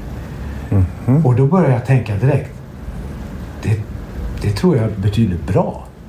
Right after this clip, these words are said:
Speaker 2: Men det var ju inte menat som
Speaker 1: Nej.
Speaker 2: något positivt.
Speaker 1: Nej.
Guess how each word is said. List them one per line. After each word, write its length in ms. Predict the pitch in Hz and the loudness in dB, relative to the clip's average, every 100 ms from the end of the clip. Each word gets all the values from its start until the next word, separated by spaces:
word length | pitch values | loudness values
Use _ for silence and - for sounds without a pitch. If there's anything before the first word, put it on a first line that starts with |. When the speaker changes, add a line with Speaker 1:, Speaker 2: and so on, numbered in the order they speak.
| - | -2
Speaker 2:
Men 180 | 120 127 | 2 4
det 80 | 127 | 4
var 120 | 131 | 4
ju 80 | 139 | 4
inte 180 | 131 120 | 4 6
menat 600 | 160 135 104 156 196 - | 4 4 4 4 2 0
som 460 | 160 123 113 120 120 | 2 4 6 6 6
Speaker 1:
Nej. 320 | 120 117 127 | 6 6 6
Speaker 2:
något 240 | 131 - | 4 2
positivt. 640 | 147 127 - 131 127 117 - | 2 2 0 0 0 0 2
Speaker 1:
Nej. 220 | 101 | 4